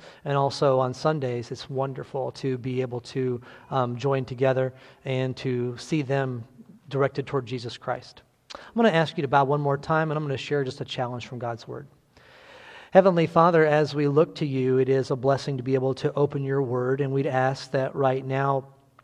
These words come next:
you would allow us to, uh, have a clearer picture of your heart. We know that when Jesus Christ came, there are some things that we really, really enjoy talking about and celebrating,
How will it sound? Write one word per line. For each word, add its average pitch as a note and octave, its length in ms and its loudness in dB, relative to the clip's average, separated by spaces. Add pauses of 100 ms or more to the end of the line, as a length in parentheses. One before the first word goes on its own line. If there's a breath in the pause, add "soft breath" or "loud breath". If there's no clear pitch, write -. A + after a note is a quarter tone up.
(240)
you D3 140 0
would C3+ 80 2
allow C3 340 2
us D3 380 -2
to, B2+ 480 -2 (500 loud breath)
uh, B2 80 -6
have C3 160 0
a B2 80 -2
clearer D3+ 500 0
picture G3 640 -2 (400)
of C#3+ 180 2
your B2+ 220 -2
heart. - 560 -6 (600 loud breath)
We C#3+ 80 -2
know C3+ 140 2
that C3 100 0
when C3 160 -2
Jesus C#3+ 360 -2
Christ C#3+ 440 0
came, D#3 320 -4
there C3 160 0
are B2 60 -2
some C#3+ 280 -4
things C#3+ 380 -4
that C#3 180 0
we C3+ 160 -4
really, C3+ 540 2
really D3 500 0
enjoy C3+ 460 0
talking C#3+ 540 -2
about B2+ 440 -2
and B2+ 120 -10
celebrating, C#3 840 0